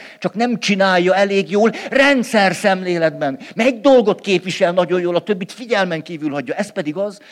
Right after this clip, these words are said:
hogy hát ne ragadjunk bele érzésekbe. Hát, hogy tudjunk túl menni érzéseken, hogy ott az érzések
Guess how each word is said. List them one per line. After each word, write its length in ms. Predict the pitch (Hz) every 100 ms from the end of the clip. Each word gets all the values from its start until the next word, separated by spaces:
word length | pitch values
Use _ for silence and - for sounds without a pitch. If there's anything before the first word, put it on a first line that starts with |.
| -
hogy 140 | 196 190
hát 140 | - 233
ne 120 | 269
ragadjunk 500 | 247 185 165 135 160
bele 200 | 156 147
érzésekbe. 800 | 139 131 113 113 - 110 107 104 _ _ _ _ _ _ _ _ _ _ _ -
Hát, 100 | 214
hogy 100 | 214
tudjunk 440 | 254 165 143 -
túl 360 | 220 226 220 185
menni 420 | 208 202 196 202
érzéseken, 880 | 190 190 170 190 170 185 185 185 185 - _ - -
hogy 160 | 190
ott 100 | 190
az 100 | 190
érzések 340 | 175 202 180